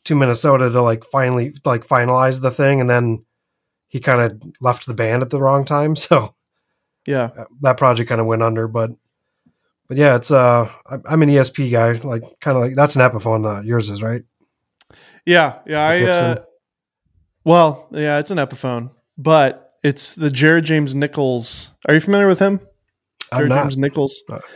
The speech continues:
Speaker 1: I don't know.
Speaker 2: You should look him up on Instagram. He's incredible. This is his signature model. It's got a P ninety in the pickup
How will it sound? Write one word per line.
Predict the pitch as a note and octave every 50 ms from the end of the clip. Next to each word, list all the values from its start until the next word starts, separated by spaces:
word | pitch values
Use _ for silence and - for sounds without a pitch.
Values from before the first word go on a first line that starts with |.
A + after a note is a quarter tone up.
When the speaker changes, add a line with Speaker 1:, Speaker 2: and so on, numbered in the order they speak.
| - -
Speaker 1:
I | A2+ G#2+
don't | A2+ A#2+
know. | A#2 A2+
Speaker 2:
You | C#3
should | - - D#3
look | C#3+ C#3+ C3
him | D3 C#3 C#3
up | C3+ C3 -
on | C#3+ C3 B2+
Instagram. | B2+ B2 - - C3+ B2+ B2 B2 A#2 A#2+
He's | B2+ B2 A#2+ C3 - _ _ _ _ _ _
incredible. | D3 C#3 C3 - - - - C#3+ C3+ C3 B2+ A#2 A#2 A2+ A2+ - - - - _ _
This | - E3
is | C#3 E3+
his | E3+ D3 -
signature | - D3+ C3+ D3 C#3+ B2+ - C#3+
model. | C3+ C3 B2+ B2+ C3 B2+ B2+ B2+ - - _ _ _ _ _ _ _
It's | _ -
got | - - D3
a | C#3
P | C#3+ - E3+
ninety | D3+ C#3+ C3+ C3+ C3+ C3 C3+ C3+
in | C3+ C3 C3
the | C3 A#2+
pickup | B2 C#3 C3+ - C3 C3 - - _